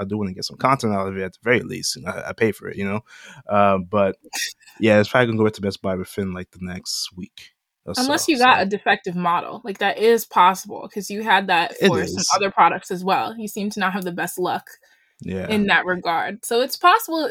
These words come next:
Speaker 2: that it's just yours, but the reviews that I'm seeing all over the internet, it's not worth it.
Speaker 1: Yeah, it definitely is possible, but even at that point, you know, it's not worth it to me. <laughs> I rather, I rather, I rather my Windows phone.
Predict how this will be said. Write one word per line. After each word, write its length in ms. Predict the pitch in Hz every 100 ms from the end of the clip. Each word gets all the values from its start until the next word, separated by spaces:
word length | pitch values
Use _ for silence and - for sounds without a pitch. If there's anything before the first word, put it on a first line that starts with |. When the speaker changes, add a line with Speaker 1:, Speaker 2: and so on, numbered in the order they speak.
| 220
Speaker 2:
that 200 | 254 214
it's 160 | 233 -
just 400 | 214 240 - 208
yours, 640 | 190 190 220 285 294 - -
but 360 | 208 185 - _ _ 208
the 140 | 208 190
reviews 440 | 196 196 208 254
that 140 | 240 -
I'm 180 | 196 214
seeing 580 | - - 185 214 240 - _
all 260 | 139 190 208
over 140 | 202
the 140 | 220 196
internet, 460 | 226 240 247 247 _ _ _ _ -
it's 200 | 202 190
not 220 | 196 165
worth 200 | - 170
it. 220 | - - - _ _ _ _ _ _ _ _ _ _
Speaker 1:
Yeah, 160 | 101 104
it 60 | 107
definitely 300 | 147 180 113
is 120 | 117
possible, 500 | - 104 107 - 117
but 380 | 107 110 101 - - - - _
even 200 | - 165
at 100 | 113 107
that 180 | 101
point, 220 | - 107 104
you 60 |
know, 320 | 107 104 107 - _ _ _ _ _ _ _ _ _ _ _ _ _ _ _
it's 140 | 147 147
not 140 | 120
worth 160 | 104 98
it 60 | -
to 80 |
me. 140 | 107 117
<laughs> 80 | -
I 60 |
rather, 260 | 151 139 120
I 40 |
rather, 300 | 127 123 107
I 60 | 113
rather 220 | 120 117
my 100 | 104
Windows 300 | 98 101 95
phone. 260 | - 101